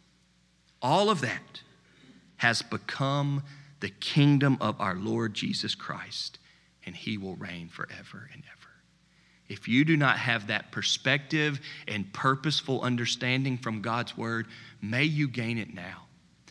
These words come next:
May you bow your heart, surrender yourself to the Lord that reigns. May you live now in his kingdom, recognizing how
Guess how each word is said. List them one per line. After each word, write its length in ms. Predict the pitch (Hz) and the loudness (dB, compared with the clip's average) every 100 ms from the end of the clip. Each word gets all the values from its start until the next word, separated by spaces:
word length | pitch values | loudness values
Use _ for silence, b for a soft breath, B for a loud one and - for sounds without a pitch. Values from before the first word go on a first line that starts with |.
| B B | B B
May 180 | 135 156 | 4 6
you 200 | 170 131 | 6 4
bow 400 | 98 131 139 170 | 2 4 6 6
your 180 | 175 156 | 4 2
heart, 480 | - 127 123 117 - B | -2 -2 -2 -4 -12 B
surrender 640 | - - 127 98 127 170 | -6 -2 0 2 2 4
yourself 800 | 175 160 147 - 117 104 98 - B B B | 2 2 -2 -2 -4 -4 -8 -14 B B B
to 120 | 127 | -2
the 140 | 110 | 0
Lord 520 | 98 101 117 123 123 117 | 0 0 0 2 0 -2
that 160 | - | -4
reigns. 600 | 92 95 95 90 85 - - B | -2 -4 -4 -8 -8 -8 -10 B
May 180 | 135 147 | 4 6
you 460 | 135 123 147 196 226 | 6 4 4 4 4
live 400 | 180 190 190 151 | 4 4 2 0
now 500 | 139 139 117 107 98 - | -2 0 0 -2 -4 -2
in 240 | 123 123 | 0 0
his 400 | 113 120 110 101 | -2 -4 -2 -4
kingdom, 560 | - 107 104 98 95 85 B B | -6 -6 -4 -4 -6 -8 B B
recognizing 840 | 110 131 170 170 147 139 127 117 | 2 2 4 2 2 4 2 2
how 180 | 107 104 | 0 -2